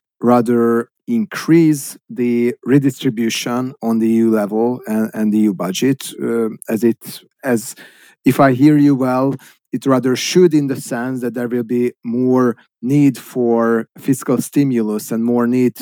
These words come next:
to provide help for member states to each other? Or will it rather lead the E U in a direction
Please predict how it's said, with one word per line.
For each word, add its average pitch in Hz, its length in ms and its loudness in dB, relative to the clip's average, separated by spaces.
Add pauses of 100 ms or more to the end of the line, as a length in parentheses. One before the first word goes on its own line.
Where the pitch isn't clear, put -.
(160)
to 110 340 0 (300)
provide 123 400 0
help 104 460 -4 (200)
for 117 560 -2
member 131 360 0
states - 300 -8
to 120 100 -4
each 117 220 -4
other? 123 380 -2 (380)
Or 135 400 2 (160)
will 139 260 4
it 165 180 2
rather 139 520 -2 (160)
lead 139 320 2
the 147 60 2
E 139 140 2
U 139 140 4
in 131 140 0
a 117 60 -2
direction 131 920 -2